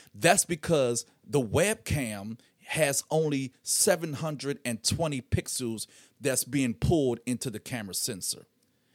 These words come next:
So when you are using your webcam for a virtual interview or your live stream,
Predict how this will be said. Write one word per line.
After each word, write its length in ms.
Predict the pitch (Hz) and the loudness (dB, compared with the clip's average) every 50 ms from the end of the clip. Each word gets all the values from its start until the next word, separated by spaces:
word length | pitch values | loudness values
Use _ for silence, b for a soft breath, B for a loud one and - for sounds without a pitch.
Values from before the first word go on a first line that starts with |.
| b b b b b b | b b b b b b
So 240 | b - - - 208 | b 2 6 6 6
when 360 | 175 151 147 175 202 185 147 | 6 6 2 0 0 0 -2
you 240 | 139 170 226 262 254 - | -4 -2 -2 -2 -2 -4
are 180 | 175 175 165 | -4 -4 -4
using 880 | 156 135 120 117 151 202 226 233 196 - 117 127 110 101 101 107 120 - _ | -6 -8 -8 -6 -6 -4 -4 -4 -4 -4 -4 -4 -4 -6 -6 -8 -10 -12 _
your 240 | - 117 143 139 123 | -4 2 2 2 2
webcam 920 | 113 101 107 143 175 190 190 - - - 135 120 101 92 80 80 87 95 - _ _ _ _ _ _ _ _ _ _ _ _ _ _ | 2 0 0 0 0 0 -2 -4 -4 -4 -4 -4 -6 -10 -12 -14 -16 -18 -20 _ _ _ _ _ _ _ _ _ _ _ _ _ _
for 440 | - - - 190 190 180 170 165 - | -8 4 6 8 8 8 8 6 4
a 120 | - 143 127 | 2 0 0
virtual 760 | 98 90 151 160 170 160 - 165 139 131 131 120 120 110 - _ _ _ _ _ - | 0 2 2 2 2 2 0 -2 -2 -2 -2 -2 -4 -6 -8 _ _ _ _ _ -2
interview 600 | 156 180 180 165 143 127 156 156 147 143 143 139 135 | 0 0 0 0 -2 -4 -4 -2 -2 0 -2 -2 0
or 180 | - 127 131 127 | 0 0 0 0
your 140 | 113 120 120 | 0 -2 -2
live 280 | 120 135 131 123 113 | -2 -4 -4 -2 0
stream, 580 | - - - - 165 185 156 120 104 98 95 95 | 2 0 2 2 0 0 2 0 -2 -4 -8 -12